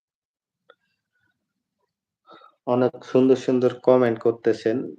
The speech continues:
এস আর রাবি ভাই, তার কমেন্টগুলো দেখে আসলেই অনেক ভালো লাগতেছে। এমডি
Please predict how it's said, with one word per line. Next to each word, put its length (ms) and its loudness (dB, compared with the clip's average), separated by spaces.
এস 220 0
আর 180 2
রাবি 300 2
ভাই, 240 2
তার 160 2
কমেন্টগুলো 640 0
দেখে 320 0
আসলেই 520 2
অনেক 400 2
ভালো 260 4
লাগতেছে। 560 2
এমডি 540 4